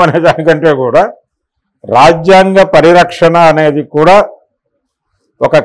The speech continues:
కార్యక్రమంగా ఉండాలి అనే మాట కూడా చెప్పిస్తాడు ఈ క్యారెక్టర్లతోనే. అంటే అతను నమ్మిన దాన్ని, రాజ్యాంగాన్ని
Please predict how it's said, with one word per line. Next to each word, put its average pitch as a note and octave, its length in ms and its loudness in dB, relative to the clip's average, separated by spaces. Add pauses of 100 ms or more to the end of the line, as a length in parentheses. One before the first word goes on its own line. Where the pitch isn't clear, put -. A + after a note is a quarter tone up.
కార్యక్రమంగా E3+ 720 2 (120)
ఉండాలి D#3+ 460 2
అనే D#3 140 -2 (180)
మాట E3 160 2 (100)
కూడా F3 240 2
చెప్పిస్తాడు D3+ 540 -2 (1000)
ఈ C#3+ 80 0 (120)
క్యారెక్టర్లతోనే. E3 840 0 (1600)
అంటే E3 220 0 (380)
అతను F#3 300 0 (160)
నమ్మిన F3 380 -2 (140)
దాన్ని, C3 340 0 (1000)
రాజ్యాంగాన్ని F3+ 1200 0